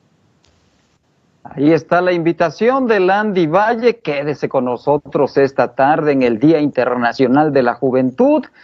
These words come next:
Sea usted bienvenido, sea bienvenida. Ya está en Informativo Pórtico. Vámonos a la información porque el covid está pegando muy fuerte en Zacatecas. Estamos a la alza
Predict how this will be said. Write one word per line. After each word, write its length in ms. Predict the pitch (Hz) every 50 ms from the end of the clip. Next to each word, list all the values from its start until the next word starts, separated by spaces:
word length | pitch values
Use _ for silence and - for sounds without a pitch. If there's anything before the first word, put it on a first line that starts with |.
| - _ _
Sea 240 | - 311 311 294 277
usted 320 | 254 262 - 269 262 240 226 196
bienvenido, 760 | 220 220 214 220 208 190 208 220 254 294 294 240 269 269 254
sea 400 | - - - 254 254 247 233 -
bienvenida. 800 | 180 185 180 208 208 196 202 185 202 208 233 277 294 277 269 262 208
Ya 360 | 160 170 185 196 196 185 170
está 420 | 151 135 - _ - 185 185 185
en 100 | 190 175
Informativo 1200 | 160 147 131 127 - 143 143 143 135 131 120 127 127 131 - - 175 185 190 170 190 175 - -
Pórtico. 960 | - 160 175 202 214 220 185 - 196 180 - _ - 165 185 175 165 143 - _ _ _ _ _
Vámonos 680 | - - - 185 185 185 202 196 180 180 180 175 - -
a 80 | 175
la 220 | 165 165 165 165 165
información 1500 | 170 175 180 156 127 - 170 185 190 196 190 175 175 180 170 165 - - 185 208 220 233 233 233 233 226 214 208 202 185 160
porque 840 | - 196 226 233 220 208 226 220 190 - - 220 226 220 202 - - _ _ _ _ _
el 200 | - 131 123 -
covid 420 | - 127 123 120 127 214 226 185
está 340 | 180 139 - - 170 170 -
pegando 460 | - 160 139 127 147 156 165 151 156
muy 180 | 139 135 151 147
fuerte 380 | - - 147 147 151 131 - 131
en 80 | 123
Zacatecas. 720 | 117 - 131 - - 123 120 - 151 139 - - 139 - 131
Estamos 640 | 117 - - - 143 139 143 143 131 - - - - -
a 100 | 151 143
la 200 | 139 135 127 123
alza 920 | - - _ 156 170 196 202 220 226 180 - - 185 180 208 208 208